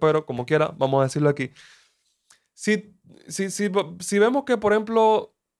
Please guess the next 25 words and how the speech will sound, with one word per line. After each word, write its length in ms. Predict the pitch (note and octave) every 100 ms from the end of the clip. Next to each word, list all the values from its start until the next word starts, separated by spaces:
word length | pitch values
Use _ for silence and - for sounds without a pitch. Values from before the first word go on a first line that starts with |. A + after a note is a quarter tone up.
| -
ser 360 | - G3+ A3
nivel 340 | G#3+ G#3 G#3 G#3
cero 480 | G#3+ G#3+ G#3 G#3 -
es 220 | E3+ F3+
ser 600 | - F#3 F#3 F#3+ F#3 - _ _ _ _ _ _
malísimo 760 | C#3+ C3+ C3+ E3 D3+ C3 B2+ -
y 80 | C#3
ser 500 | - D3 D#3+ F3 E3+
nivel 680 | D3 D3 D3 D#3 E3 E3 D3+
diez 460 | D#3 F3 D#3 D#3 _ _ _ -
es 180 | C#3
ser 480 | C3 D#3+ D#3 D#3 - _ _ _ _
perfecto, 680 | C3 D3 - F3+ F3+ G3+ - _
ser 340 | - C#3+ C#3
lo 220 | - C3 A#2
mejor, 340 | A#2 E3 E3
lo 60 | C3
mejor, 220 | D3 D#3
lo 60 |
mejor, 220 | D3 E3 E3
perfecto, 540 | D3+ F#3 F3 F#3+ F3+ -
vamos 220 | C#3+ D3
a 140 | D3+
decir 80 | E3+
eso. 200 | D#3+